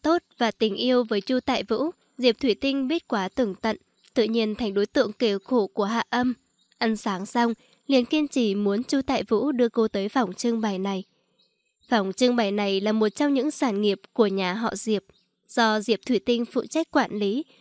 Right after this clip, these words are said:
Trong lúc Hạ Âm dừng lại ở Đài Loan,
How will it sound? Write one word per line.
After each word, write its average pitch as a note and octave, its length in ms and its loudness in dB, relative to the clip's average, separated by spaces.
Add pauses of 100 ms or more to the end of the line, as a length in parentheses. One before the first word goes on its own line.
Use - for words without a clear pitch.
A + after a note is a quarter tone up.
(260)
Trong A3+ 200 0
lúc D#4+ 160 0
Hạ B3+ 120 -2
Âm A#3 380 -2
dừng G3+ 240 -4
lại G3 280 -4
ở G#3 160 -2
Đài G3+ 200 -2
Loan, A#3+ 260 0